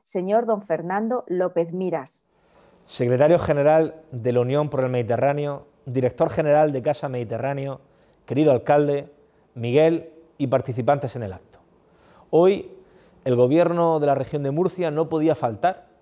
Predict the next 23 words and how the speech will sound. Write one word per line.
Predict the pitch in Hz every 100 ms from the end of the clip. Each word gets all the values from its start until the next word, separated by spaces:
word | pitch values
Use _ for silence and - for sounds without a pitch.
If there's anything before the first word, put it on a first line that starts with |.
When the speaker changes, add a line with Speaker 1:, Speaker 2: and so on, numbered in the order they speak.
| -
Speaker 2:
en | 127
la | 117
presentación | 107 120 117 110 - 151 139
de | 139
este | 135 160
magnífico | 143 131 113 123 139 175 160 139
documental | 131 120 113 104 101 120 107 - _ _ _ _ _ _ -
y | 117
así | - 160
también | 170 139 135 107 - _
conmemorar | - 117 120 113 120 151
el | 147
veinticinco | 127 120 113 143 156
aniversario | 147 135 - 143 147 135
del | 113
proceso | 107 104 139 - 92 _ _ -
de | 113
Barcelona. | 107 107 90 85 - _ _ _ _ _ _ _ _ _ _ -
Para | 123
la | 131
región | 127 120 170
de | 170
Murcia, | 170 180 185 185 180